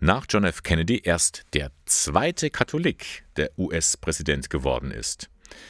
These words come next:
Der achtundsiebzigjährige hat in seinem Leben schon mehrere Schicksalsschläge verkraften müssen.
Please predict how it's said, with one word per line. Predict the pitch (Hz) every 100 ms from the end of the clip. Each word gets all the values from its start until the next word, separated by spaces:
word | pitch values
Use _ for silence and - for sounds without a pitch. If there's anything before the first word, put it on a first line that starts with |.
| - - _ -
Der | 60
achtundsiebzigjährige | 85 87 - - 78 85 104 120 107
hat | -
in | 151
seinem | 110 87 80
Leben | 120 127 98 - - _ -
schon | - 120
mehrere | 80 78 82 95 -
Schicksalsschläge | - 87 - 69 67 - - 65 65
verkraften | 71 110 - 64 - 64
müssen. | 64 64 62 -